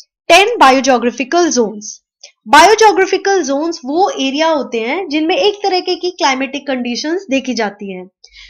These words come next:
तो भारत में हर एक कोना अपने आप में एक अलग टाइप का क्लाइमेट रखता है। जैसे अगर हम जम्मू कश्मीर में जाएं तो बहुत ठंड होगी, वहीं डेजर्ट में जाएं राजस्थान में तो बहुत गर्मी होगी।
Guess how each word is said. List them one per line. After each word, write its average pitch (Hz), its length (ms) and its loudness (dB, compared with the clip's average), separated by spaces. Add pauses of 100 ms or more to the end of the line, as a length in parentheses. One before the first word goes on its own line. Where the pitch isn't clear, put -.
(160)
तो 427 200 2
भारत 302 440 4
में 320 260 -2
हर 294 200 -2
एक 403 240 -4
कोना 285 680 0
अपने 269 260 -2
आप 339 300 0
में 359 120 -2
एक 349 260 -6 (600)
अलग 392 220 4 (100)
टाइप 349 220 2
का 349 80 4
क्लाइमेट 294 480 -2
रखता 247 280 -2
है। 302 260 0
जैसे 254 240 -4
अगर 269 280 -4
हम 277 140 -4
जम्मू 277 280 -2
कश्मीर 302 380 -2
में 285 120 -4
जाएं 269 200 -2
तो 277 80 -6
बहुत 254 200 -6
ठंड 285 280 -2
होगी, 339 320 -2 (300)
वहीं 349 180 2
डेजर्ट 359 360 0 (100)
में 359 120 -2
जाएं 294 200 2
राजस्थान 285 520 -2
में 370 160 -6
तो 392 100 -4
बहुत 330 280 -2
गर्मी 294 300 0
होगी। 196 420 -6